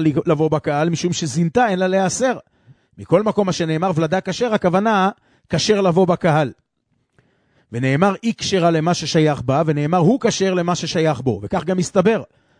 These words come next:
שהרי בדברי רבי עקיבא, "שהיא פסולה וולדה פסול", ודאי הכוונה, "היא פסולה לכהונה כזונה", שהרי אין לה להיפסל משום כך לקהל. ואילו מה שנאמר, "ולדה פסול", אינו לכהונה אלא לקהל,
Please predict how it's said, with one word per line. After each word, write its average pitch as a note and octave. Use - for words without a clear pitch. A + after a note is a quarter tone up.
שהרי G#2
בדברי B2
רבי F#3
עקיבא, F#3
"שהיא F#3+
פסולה F#3
וולדה D#3+
פסול", A3
ודאי C3+
הכוונה, G3
"היא G3+
פסולה G3+
לכהונה F#3+
כזונה", G3
שהרי F3+
אין A3
לה A3
להיפסל G#3
משום G3
כך G3
לקהל. G3
ואילו B2+
מה E3+
שנאמר, D#3+
"ולדה D#3
פסול", F#3+
אינו F#3
לכהונה G3+
אלא G3
לקהל, F#3